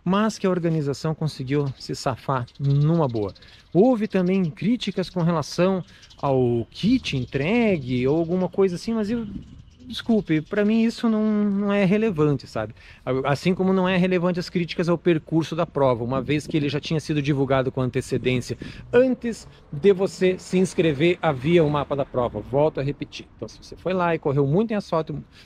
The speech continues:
muito na estrada de chão, se você não sabia, você deveria saber.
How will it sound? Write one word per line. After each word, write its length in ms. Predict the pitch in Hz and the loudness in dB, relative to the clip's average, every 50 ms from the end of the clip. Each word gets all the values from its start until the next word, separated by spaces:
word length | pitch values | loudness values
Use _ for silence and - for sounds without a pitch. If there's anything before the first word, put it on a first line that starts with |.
| - | 0
muito 340 | - 160 175 - - 147 - - - - - | 2 4 4 4 0 -4 -6 -6 -12 -8 -2
na 120 | 151 160 | 0 0
estrada 340 | 147 - 143 139 139 127 123 | 0 2 2 0 0 0 -2
de 80 | 120 | -6
chão, 320 | - - - 151 156 156 143 - - - - - - - - | -4 -2 0 0 0 0 -2 -6 -14 -20 -20 -20 -20 -20 -20
se 140 | - - 156 | -10 -8 -6
você 160 | 139 - 170 | -2 0 2
não 80 | 160 | 2
sabia, 300 | 151 - 151 131 123 135 | 2 2 0 0 0 -2
você 180 | 131 127 120 127 | -2 -2 -4 -2
deveria 340 | 131 139 123 131 123 131 123 | -2 -2 0 0 0 -2 -2
saber. 320 | - - 139 117 87 - | -4 -6 -8 -8 -10 -12